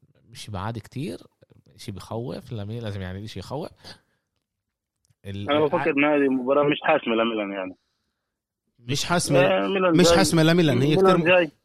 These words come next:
Speaker 3: هي كتير مهمة ليوفي أكتر من لميلان.
Speaker 1: عشان، عشان وضع،
Speaker 2: ميلان،
Speaker 1: عشان
Speaker 2: ميلان.
Speaker 1: وصلت، آه، آه، أول شي يوف طلع. ال-، ال-،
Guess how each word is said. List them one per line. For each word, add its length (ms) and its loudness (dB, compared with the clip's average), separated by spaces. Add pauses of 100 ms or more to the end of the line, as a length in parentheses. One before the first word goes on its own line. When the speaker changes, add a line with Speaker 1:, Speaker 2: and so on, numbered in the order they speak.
Speaker 3:
هي 60 -10
كتير 160 -2
مهمة 260 2
ليوفي 320 -2
أكتر 220 -8
من 140 -4
لميلان. 340 -8 (440)
Speaker 1:
عشان، 440 -8
عشان 320 -8
وضع، 280 -4
Speaker 2:
ميلان، 220 0
Speaker 1:
عشان 260 -10
Speaker 2:
ميلان. 300 2
Speaker 1:
وصلت، 500 -4
آه، 60 -16
آه، 500 -12 (160)
أول 180 -8
شي 120 -10
يوف 240 -6 (300)
طلع. 200 -6 (560)
ال-، 120 -16 (420)
ال-، 120 -12